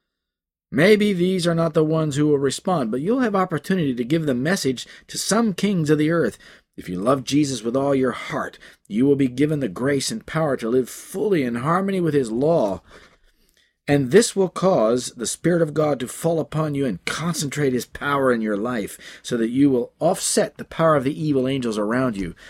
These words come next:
You will have an irresistible witness to the love and power of Christ, even to the kings of the earth. My guess is you will be greatly surprised at who God will send you seeking his truth.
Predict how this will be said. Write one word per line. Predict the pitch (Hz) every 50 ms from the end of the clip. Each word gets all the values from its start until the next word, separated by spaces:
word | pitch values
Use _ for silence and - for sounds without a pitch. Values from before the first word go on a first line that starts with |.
| - - _ _ _
You | - 90 117 143 151
will | 151 156 160 156 147
have | 147 147 151 147
an | 147
irresistible | 147 151 151 151 147 135 123 156 170 156 - 160 143 143 147
witness | 151 175 - 151 139 131 -
to | - 135
the | 135 131
love | 139 147 156 156 156 143
and | 147 139 131
power | - - 160 160 156 151
of | 131 123 -
Christ, | - - 170 156 127 104 - - - - - - _ _
even | 214 196 175 131 120 110 107
to | 127
the | 123 117 110
kings | - - - - 147 131 123 117 107
of | 113 107
the | 110 110
earth. | 107 92 76 - - - - - _ _ _ _ _ _ _ _ _ _ _ _ _ _ _ _ _ _ _ _ _ _
My | 101 120 147 147
guess | 104 98 139 160 180 -
is | - 117 120 117
you | 127 156
will | 156 135
be | 110 117 110
greatly | 92 85 98 110 127 165 214 220 196
surprised | - - - - - - 156 180 180 - 110 110 110
at | 127 - -
who | - 143 185 196
God | 160 151 147 151 165 147 127
will | 139 135
send | - - - - 196 190 180 139
you | 101 92 90
seeking | 87 - - - 147 - - 127
his | 110 98 82 -
truth. | - - - 175 143 87 73 - -